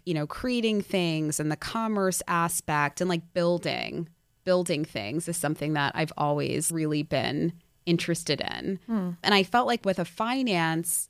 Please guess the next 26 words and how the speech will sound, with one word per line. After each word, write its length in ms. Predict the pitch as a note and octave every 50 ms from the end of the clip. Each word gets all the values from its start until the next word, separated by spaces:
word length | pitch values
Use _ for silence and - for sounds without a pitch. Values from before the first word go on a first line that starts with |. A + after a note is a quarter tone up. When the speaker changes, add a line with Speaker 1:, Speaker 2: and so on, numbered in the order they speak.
| _ -
Speaker 1:
degree, 560 | F3+ E3+ D#3+ - D#3 D3+ D3 D3 D3 D3+ D3
and 100 | D#3+ E3+
again, 560 | E3 D#3 E3+ D#3+ D#3+ D#3 D3+ D3 D3 D3 D#3 -
you 160 | F3+ E3+ D#3
know, 260 | D3 C#3 C#3 B2+ C3+ C#3+
maybe 300 | E3 E3 E3+ E3+ F3 E3+
if 80 | E3+ -
there 120 | E3+ D#3+
were 140 | D#3+ D3+ - -
other 260 | F#3 F3 F#3 F3+ F3
degrees 440 | E3+ E3+ D#3 E3 D#3+ D#3+ D#3 D#3 - -
offered, 440 | E3+ D#3+ D#3+ - - E3 D#3+ D#3 D#3
I 100 | D3 D3
would 120 | C#3+ C#3+
have 120 | D3 -
chosen 420 | - - - E3 D#3+ D#3 D#3+ D#3 - -
other 300 | E3 F3 E3+ E3 E3 E3
things, 540 | - - D3+ C#3+ C#3+ C#3+ D3 D3 D3+ -
but 300 | - - D3 C3+ B2+ - _ - - _ _ _ _ _ _ -
with 160 | F#3 F3 -
what 140 | F3+ F3+ E3+
I 60 | D#3+
had 220 | E3 E3 D#3+ D3+ E3
to 60 | D3
choose 340 | - - C4 B3 A#3+ - -
from, 420 | - D#3 D3 C#3+ D3 D3+ D#3 D#3